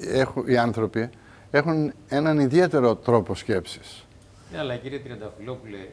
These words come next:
Speaker 1: Όχι,
Speaker 2: κάνω
Speaker 1: να
Speaker 2: το εξής
Speaker 1: καταλάβετε πώς,
Speaker 2: ερώτημα.
Speaker 1: πώς
Speaker 2: Βεβαίως.
Speaker 1: μοίησαν, ένα λεπτό, πώς μοίησαν αυτά τα παιδιά έχει σημασία, γιατί θα σου πω κάτι. Ο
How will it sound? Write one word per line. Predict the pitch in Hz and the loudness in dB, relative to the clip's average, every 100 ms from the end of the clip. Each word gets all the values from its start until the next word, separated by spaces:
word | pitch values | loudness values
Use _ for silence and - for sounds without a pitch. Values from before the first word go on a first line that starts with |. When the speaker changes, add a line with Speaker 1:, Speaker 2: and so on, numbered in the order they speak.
| - | -4
Speaker 1:
Όχι, | - 151 | 4 6
Speaker 2:
κάνω | 151 135 | 6 4
Speaker 1:
να | |
Speaker 2:
το | 120 | 6
εξής | 120 123 | 8 8
Speaker 1:
καταλάβετε | 139 160 147 147 | 10 8 8 4
πώς, | 151 160 | 8 8
Speaker 2:
ερώτημα. | 165 - 95 87 - | 8 6 0 -2 0
Speaker 1:
πώς | 143 151 | 4 6
Speaker 2:
Βεβαίως. | 190 180 | 10 10
Speaker 1:
μοίησαν, | 170 - 147 120 - - | 10 10 6 6 -2 -4
ένα | 131 185 170 | 2 6 8
λεπτό, | 120 104 98 - | 6 4 0 4
πώς | 151 131 | 6 6
μοίησαν | 170 175 127 131 | 6 6 6 4
αυτά | 117 151 | 6 6
τα | 147 | 6
παιδιά | 131 120 139 | 6 6 4
έχει | 147 | 4
σημασία, | 160 143 117 - 110 113 131 - - - - | 2 2 2 2 4 4 0 -8 -20 -10 0
γιατί | 127 | 0
θα | 120 | 2
σου | 123 - | -2 0
πω | 175 | 4
κάτι. | 170 127 | 6 6
Ο | 104 | 4